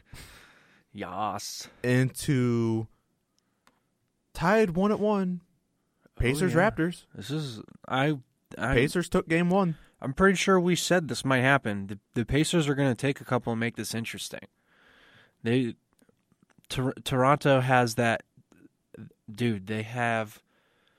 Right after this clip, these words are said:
Speaker 2: We both had Toronto in five, by the way.
Speaker 1: We had Toronto in five, but we did say Pacers. So we,
Speaker 2: Yeah,
Speaker 1: we both
Speaker 2: Pacers.
Speaker 1: thought Pacers would take one,
Speaker 2: Yeah.
Speaker 1: make it interesting. This is a classic.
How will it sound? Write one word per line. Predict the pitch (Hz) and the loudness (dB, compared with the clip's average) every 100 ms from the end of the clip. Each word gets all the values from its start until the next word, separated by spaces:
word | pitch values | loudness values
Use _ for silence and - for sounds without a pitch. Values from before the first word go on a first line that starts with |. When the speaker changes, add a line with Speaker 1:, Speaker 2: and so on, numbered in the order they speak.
| _ - | _ -6
Speaker 2:
We | 123 | 0
both | 117 107 | 0 0
had | 101 | -4
Toronto | - 104 95 85 | -4 0 0 -2
in | 82 | -8
five, | - 87 80 78 | -8 -8 -8 -12
by | 78 | -16
the | 82 | -14
way. | - - _ | -16 -20 _
Speaker 1:
We | - 120 | -4 -2
had | 123 | 0
Toronto | 127 123 120 | -2 -2 -2
in | |
five, | 117 123 123 - | -4 -4 -4 -6
but | 110 104 | -10 -6
we | 120 | -4
did | 127 117 | -4 -4
say | - 117 | -4 -4
Pacers. | 123 110 | -4 -4
So | - | -4
we, | 123 127 160 | -2 -2 2
Speaker 2:
Yeah, | 240 | 6
Speaker 1:
we | |
both | 160 175 | 8 8
Speaker 2:
Pacers. | 180 | 8
Speaker 1:
thought | 175 175 | 6 6
Pacers | 165 151 165 | 4 4 -2
would | 170 | 0
take | 123 117 | 0 0
one, | 131 143 | -2 -2
Speaker 2:
Yeah. | |
Speaker 1:
make | 117 139 | -2 -2
it | |
interesting. | 117 110 113 127 127 120 - - - _ - | -4 -4 -8 -6 -6 -8 -18 -20 -20 _ -4
This | 151 | 0
is | 196 185 | 2 2
a | 196 | 0
classic. | - 160 156 - 165 | 2 6 6 6 0